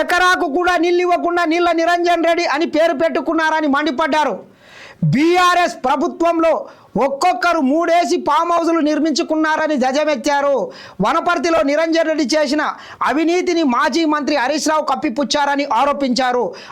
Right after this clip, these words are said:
అవినీతి విషయాన్ని పెద్దసారు దృష్టికి తీసుకెళ్లకుండా వెనకేసుకొచ్చారని విమర్శించారు. ప్రస్తుతం ఉన్న కాంగ్రెస్ ప్రభుత్వం కూడా నిరంజన్ రెడ్డిపై ఎందుకు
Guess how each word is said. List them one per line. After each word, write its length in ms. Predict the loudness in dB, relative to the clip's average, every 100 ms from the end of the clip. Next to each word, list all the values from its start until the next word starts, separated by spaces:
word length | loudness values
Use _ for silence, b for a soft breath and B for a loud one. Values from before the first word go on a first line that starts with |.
| B 0
అవినీతి 400 | 0 0 0 0
విషయాన్ని 360 | 0 0 0 -2 -2
పెద్దసారు 460 | -2 -2 0 0 -2
దృష్టికి 320 | -2 -2 -2 -2
తీసుకెళ్లకుండా 720 | -2 0 -2 -2 -2 0 0 0 -4 B B B B -2
వెనకేసుకొచ్చారని 1080 | 0 0 2 2 2 0 0 0 0 0 0
విమర్శించారు. 680 | 0 0 0 0 0 0 0 -2 -4 B B B -6 -4
ప్రస్తుతం 420 | -2 -2 0 0 0
ఉన్న 120 | 0 0
కాంగ్రెస్ 340 | 0 0 0 -2
ప్రభుత్వం 360 | -4 -2 -2 -2 -2
కూడా 140 | 0 0
నిరంజన్ 460 | 0 0 0 0 0
రెడ్డిపై 340 | -2 -2 -4 -2 -2
ఎందుకు 360 | 0 0 0